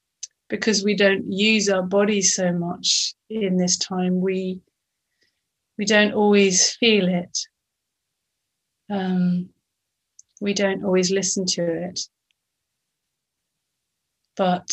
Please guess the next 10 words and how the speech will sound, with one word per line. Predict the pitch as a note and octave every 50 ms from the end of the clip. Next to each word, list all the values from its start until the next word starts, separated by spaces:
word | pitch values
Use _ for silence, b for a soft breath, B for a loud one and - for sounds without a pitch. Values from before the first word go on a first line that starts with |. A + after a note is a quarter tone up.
| - -
um, | F3+ F3+ F3+ F3+ F3+ F3+ F3+ F3 - - _ _ _ _ _ _ _ _ _ _ _ _ _ _ _ _ _ _ _ _ _ _ _ _ _ _ _ _ _ _ _ _ _ _ _ _ _ _ _ _ _ _ _ _ _ _ _ _ _ _ _ _ _ _ _ _ _ _ _ _ _ _ _ _ _ _ - - _
the | A3+ A3 A3
answers | G#3+ G#3 G3+ - - - G3+ F#3+ F#3 -
are | - G#3 G3+ G3 F#3+ F#3+ F#3 F#3 F3+ F#3+ - -
inside | - F#3+ F#3 F3+ F3+ - - F3+ F3 F3 F3 F3
us. | F3+ F3+ F#3+ F#3 - - - - - - _ _ _ _ _ _ _ _ _ _ _ _ _ _ _ _ _ _ _ A3
And, | G#3 G#3 G#3 G3+ G3+ G3+ G#3 G#3+
um, | G#3+ G#3+ G#3+ G#3+ G#3 G#3+ G#3+ G#3 G#3 G#3+ - _ _ _ _ _ _ _ _ _ _ _ _ _ _ _ _ _ _ _ _ _ _ _ _ _ _ _ _ _ _ _ _ _ _ _ _ _ _ _ _ _ _ _ _ _ _ _ _ _ _ _ _ _ _ _ _ _ _ _ _ _ _ _ _ _ _ _ _ _ _ _ _ _ _ _ _ _ _ _ _ _ _ _ _ _ _ _ _ _ _ _ _ _ _ _ _ _ - - _ -
like | A3+ G#3 G3+ G3 - -
seeds, | - - A#3 A3+ G#3+ G#3 F#3+ F#3 - - - - -